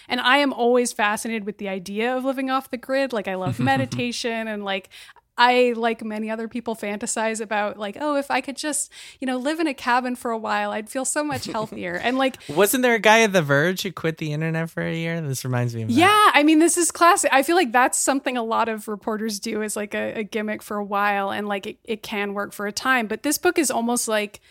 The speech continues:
Speaker 1: the answer to those types of stunts and why people do them. And the conclusion of it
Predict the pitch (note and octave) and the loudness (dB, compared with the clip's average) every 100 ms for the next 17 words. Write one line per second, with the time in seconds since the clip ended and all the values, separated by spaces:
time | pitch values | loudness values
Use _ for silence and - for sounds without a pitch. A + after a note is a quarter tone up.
0 | _ - A#3 B3 A#3 G#3+ A#3 C4 B3 B3+ | _ -4 -4 -4 -4 -2 -2 -2 0 -2
1 | G3+ G#3+ G#3+ A3 - G#3 G#3 - G#3 - | 0 0 0 -2 -4 -6 -4 -4 -2 -4
2 | - F#3 A3 B3 - G#3 G3+ F#3 F#3+ G3 | 0 0 0 -2 -4 -4 -6 -2 -2 -2
3 | G#3 - G3 - D4 E4 - F3+ F#3 - | -6 -10 -12 -6 -2 -2 0 -4 -4 -10
4 | - - B3 B3 C4+ C4 F4 G4 F#4 C#4+ | -20 -4 -2 0 0 0 4 4 4 2
5 | A3+ G#3 G3+ - | 0 0 -2 -6